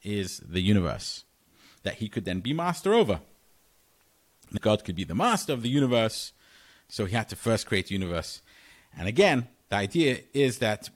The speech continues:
when he was in his simple light, before the creation of the worlds, all you had was this idea of potential to be master of the universe, but not actual master of the universe.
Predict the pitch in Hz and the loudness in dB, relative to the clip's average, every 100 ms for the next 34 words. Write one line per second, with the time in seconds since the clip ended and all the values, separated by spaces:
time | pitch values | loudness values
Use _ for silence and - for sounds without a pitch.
0 | 101 131 233 190 180 147 160 143 127 - | 0 4 6 4 4 4 4 2 0 -2
1 | - 180 - 120 131 - - - - - | -2 0 0 -2 -2 -4 -6 -18 -18 -20
2 | - - - 208 185 147 - 151 160 139 | -20 -10 2 6 6 4 0 0 0 -2
3 | 123 107 104 147 80 - - - _ _ | -2 -2 -2 0 -2 -6 -14 -14 _ _
4 | _ _ _ _ _ _ _ _ - 151 | _ _ _ _ _ _ _ _ 2 8
5 | 190 160 131 110 160 170 120 117 92 82 | 8 8 4 2 2 2 2 0 0 0
6 | - - - - 98 135 127 123 113 120 | -4 -6 -8 -6 0 0 0 -2 0 0
7 | 117 110 - 120 - - 214 - 156 98 | 2 0 -2 -6 -4 0 0 0 0 -2
8 | - - 87 95 92 87 - 76 78 80 | -6 -6 -4 -2 -2 -4 -6 -10 -8 -10
9 | 78 - - - - _ _ _ _ - | -10 -14 -16 -18 -18 _ _ _ _ -6
10 | 120 131 131 - _ _ - 190 - - | 2 2 2 -4 _ _ 2 2 2 0
11 | 98 87 90 90 82 - - 87 80 76 | 0 0 2 2 0 -4 -8 -8 -8 -8
12 | - - - - | -10 -18 -20 -20